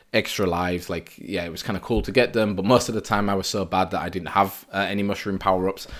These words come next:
I was just Little Mario, so, uh, yeah. Maybe that's why I'm kinda putting it as a thing I didn't like.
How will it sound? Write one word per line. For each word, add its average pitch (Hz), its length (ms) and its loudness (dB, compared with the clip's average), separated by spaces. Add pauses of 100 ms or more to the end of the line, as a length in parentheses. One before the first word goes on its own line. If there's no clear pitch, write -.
(200)
I 87 60 -4
was 87 120 -2
just 92 140 -8
Little 95 200 0
Mario, 95 500 2
so, 90 400 -2
uh, 90 320 0
yeah. 87 220 -2 (400)
Maybe 110 160 6
that's 110 200 8
why 92 180 6
I'm 92 180 -2
kinda 95 180 -2
putting 95 200 -4
it 85 60 -8
as 85 140 -10
a 87 40 -6
thing 90 160 -10
I 80 120 -8
didn't 82 240 -10
like. 73 220 -12